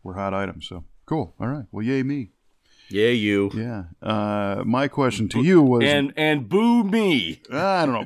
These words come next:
Speaker 1: about that.
Speaker 2: <laughs>
Speaker 1: Uh, what was the, uh, kind of the nickname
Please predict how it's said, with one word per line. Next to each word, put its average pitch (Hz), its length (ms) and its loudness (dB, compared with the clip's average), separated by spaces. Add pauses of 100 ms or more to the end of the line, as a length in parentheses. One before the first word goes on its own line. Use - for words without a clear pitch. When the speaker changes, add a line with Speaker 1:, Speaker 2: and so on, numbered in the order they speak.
Speaker 1:
about 202 100 0
that. 147 480 6
Speaker 2:
<laughs> - 60 -20 (460)
Speaker 1:
Uh, 120 260 -4
what 127 300 0
was 135 220 0
the, 131 300 0
uh, 104 420 -2 (880)
kind 120 220 -4
of 110 80 -6
the 107 80 -6
nickname 131 680 2